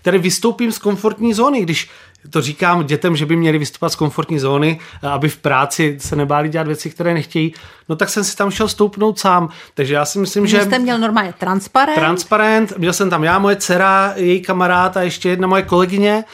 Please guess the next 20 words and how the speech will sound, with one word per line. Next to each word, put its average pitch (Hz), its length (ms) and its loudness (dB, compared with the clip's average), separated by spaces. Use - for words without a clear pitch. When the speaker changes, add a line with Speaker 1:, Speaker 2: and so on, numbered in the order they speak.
Speaker 1:
a 151 80 -10
stáli 165 280 0
jsme 180 140 -2
s 180 80 -8
transparentem 175 680 -2
nepráce 170 480 0
a 175 60 0
bylo 165 160 -2
to 165 100 -6
úplně 170 160 -2
skvělý, 160 340 -2
protože 156 360 -6
nám 165 200 2
lidi 151 240 0
z - 40 -6
té 170 120 0
konference 156 500 0
začali 147 260 -2
nosit 139 280 -4
kávu 156 500 2